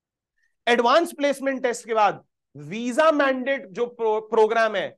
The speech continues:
जो वीजा मैंडेट एकेडमिक्स है, उसको कहते हैं ielts, उसको कहते हैं पीटीई, उसको कहते हैं Duolingo and other things। So ielts, पीटीई, Duolingo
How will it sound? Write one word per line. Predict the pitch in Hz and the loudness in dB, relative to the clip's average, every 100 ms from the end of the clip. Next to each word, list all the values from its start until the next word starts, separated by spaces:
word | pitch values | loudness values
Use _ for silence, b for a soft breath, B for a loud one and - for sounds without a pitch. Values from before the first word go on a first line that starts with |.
| _ | _
जो | - 233 | -4 -4
वीजा | 160 202 226 | -4 -2 0
मैंडेट | 294 269 254 269 | 0 -2 -4 -6
एकेडमिक्स | 247 220 214 233 220 220 | -2 -2 -2 -4 -8 -4
है, | 180 - _ _ - | -4 -6 _ _ -8
उसको | 247 302 285 | -6 -2 0
कहते | 254 247 | 0 -2
हैं | 240 240 - 190 | -4 -4 -2 0
ielts, | 220 302 311 - _ _ _ - | 2 2 0 -4 _ _ _ -10
उसको | 233 - 269 | -8 -2 -2
कहते | 247 247 240 | -2 -4 -6
हैं | 240 233 | -6 -6
पीटीई, | 202 202 247 262 302 302 - _ _ | -10 -8 -6 0 0 0 -4 _ _
उसको | 233 - 277 | -10 -4 -2
कहते | 240 240 | -2 -2
हैं | 247 233 | -2 -2
Duolingo | 190 208 214 214 277 330 - _ _ _ - | -2 -2 -2 0 0 0 -4 _ _ _ -4
and | 196 254 320 311 - 190 | -2 0 -2 -4 -6 -4
other | 202 220 | -4 -4
things। | 196 139 - _ _ _ _ _ _ _ _ _ | -6 -8 -14 _ _ _ _ _ _ _ _ _
So | - - 254 254 180 | -10 -4 -4 -2 0
ielts, | 202 285 320 320 - _ _ _ | 0 0 -2 -6 -16 _ _ _
पीटीई, | 220 220 269 262 277 302 294 _ _ - | -8 -6 -6 -4 -2 -2 -4 _ _ -16
Duolingo | 135 233 226 233 240 294 | -8 -6 -4 -4 -2 0